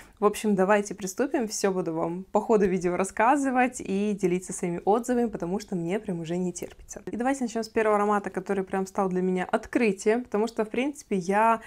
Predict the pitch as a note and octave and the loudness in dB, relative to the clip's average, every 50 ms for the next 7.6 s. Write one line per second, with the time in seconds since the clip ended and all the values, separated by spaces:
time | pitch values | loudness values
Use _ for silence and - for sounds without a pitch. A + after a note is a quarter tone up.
0 | - - - - - - G3 F3 F#3+ A#3 B3+ A#3+ G#3 F#3 F3+ - - F#3+ E3 F3+ | -14 -16 -16 -18 -10 -4 -2 2 6 6 8 6 6 4 0 -2 -4 -4 -4 -4
1 | E3 - F3+ F3+ F#3 F#3 F#3 F#3 F3+ - - F3+ F3 G3 G3 F#3+ F#3+ - - F3+ | -2 -2 0 0 2 0 0 0 -2 -6 -8 -4 0 2 2 2 0 -2 -6 -4
2 | E3+ F#3 A3 C4 D4+ F#4 F4+ C#4+ C4+ A#3 G#3 F#3 F#3 G3 G3 F#3+ - F#3 F3+ - | 0 0 2 2 4 4 2 2 2 0 2 2 2 2 2 0 -4 -8 -6 -2
3 | G3 F#3 F#3 F3+ F3+ F3+ F#3+ F#3+ F#3+ - A#3+ B3+ C4+ C4 A#3+ G3+ F#3+ G#3 G#3+ G#3 | -2 -2 0 0 0 0 -2 -2 -2 -4 -4 -2 -2 0 2 2 2 2 0 0
4 | A#3 A#3 A#3+ A#3+ - - - - - - - G3 F3 G3 A3+ C4+ C#4 C#4 - - | 0 0 0 -2 -4 -10 -16 -16 -14 -8 -4 0 4 4 6 4 4 2 -2 -4
5 | B3 B3 - - G3+ - G3+ G3 G3 G3+ A3 A#3+ A#3+ G#3 G3 - - - F#3+ F3+ | -4 -4 -6 -6 -2 0 0 2 2 2 2 2 2 0 -2 -4 -6 -4 -4 -2
6 | E3+ F3 G3 G#3+ A3 G#3+ - F3+ D#3+ F#3+ F#3 F3+ F3 F#3 F3+ F#3 - G3 G3+ A3+ | 0 2 2 2 2 0 -4 -2 2 2 2 2 2 -2 -4 -2 -2 0 0 0
7 | A#3+ A#3+ C#4+ D4+ D4 - - B3 A#3 A3+ A#3+ C#4 | 0 0 0 -2 -2 0 0 0 2 2 2 0